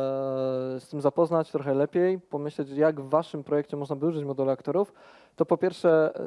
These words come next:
A K dot net to jest pierwszy link z góry. Em, oryginalna A K, która jest implementowana w skali, A K dot net jest tylko portem, e, y, i w, w Javie jest znowu port z tej skali,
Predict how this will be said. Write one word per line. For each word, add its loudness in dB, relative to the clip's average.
A 0
K 4
dot -4
net 2
to -2
jest -4
pierwszy 0
link -4
z -8
góry. 2
Em, -2
oryginalna 2
A 2
K, 2
która -2
jest -4
implementowana -4
w -14
skali, 0
A -2
K -2
dot -2
net -2
jest -12
tylko -2
portem, -2
e, 4
y, 0
i -2
w, -12
w 2
Javie 6
jest 0
znowu -2
port 0
z -20
tej -6
skali, 0